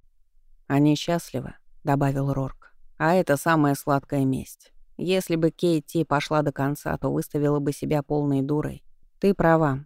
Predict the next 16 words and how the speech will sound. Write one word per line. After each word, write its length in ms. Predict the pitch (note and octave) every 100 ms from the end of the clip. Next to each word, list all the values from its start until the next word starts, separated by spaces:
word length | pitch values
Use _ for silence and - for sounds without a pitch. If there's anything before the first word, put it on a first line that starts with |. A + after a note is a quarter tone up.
| -
они 280 | - D#3 D#3+
невиновны". 580 | D3+ D3 D3 D3 C3+ B2+ - _ _ _ _ _ _ - -
Теперь 400 | - F3+ G#3 G#3 -
Энди. 460 | G#3+ E3 C#3+ C3+ C#3 _ _ _ _ _
Кейти 420 | A#3 G#3+ - G3+
угрожала 600 | F#3+ E3+ F3+ F3 F#3+ F3
её 300 | E3 E3 E3
крестнику, 640 | - F#3 - D3+ - - - - - -
собиралась 560 | - E3 E3+ F3+ E3
разрушить 600 | D3 D3+ D#3+ F3+ - -
его 240 | D#3 D3+ E3+
и 140 | D#3
без 180 | D3 D3+
того 220 | D3+ D#3
нелёгкую 560 | D#3+ D#3 D3+ - E3+ D#3+
жизнь. 420 | D#3+ C#3 C#3+ D#3